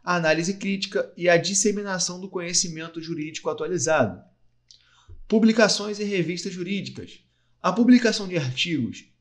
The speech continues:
ensaios e estudos de caso em revistas jurídicas, periódicos especializados e plataformas acadêmicas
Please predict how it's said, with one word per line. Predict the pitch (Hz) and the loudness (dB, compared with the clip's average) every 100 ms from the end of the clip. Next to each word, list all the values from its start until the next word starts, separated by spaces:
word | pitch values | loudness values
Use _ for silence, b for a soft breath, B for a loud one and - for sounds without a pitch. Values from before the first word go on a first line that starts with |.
| 190 | -10
ensaios | 175 - 185 208 202 | 0 2 2 2 0
e | 170 | -2
estudos | 151 - 139 127 | -4 -4 -4 -4
de | 117 | -2
caso | 135 139 120 | 2 2 2
em | 117 | -2
revistas | 127 123 175 180 | -4 -4 -6 -6
jurídicas, | 139 131 165 120 - 95 - b b b - | -4 -4 -4 -8 -14 -20 -20 b b b -6
periódicos | - 160 160 151 135 117 110 - - | 2 4 10 10 10 6 -6 -10 -8
especializados | 127 139 135 180 160 151 147 127 | -8 -6 -2 -2 0 2 2 0
e | 135 151 | -8 -4
plataformas | 180 190 190 156 151 147 | -2 -2 -6 -8 -8 -10
acadêmicas | 143 131 160 180 135 - - | -8 -4 -2 -2 -6 -14 -18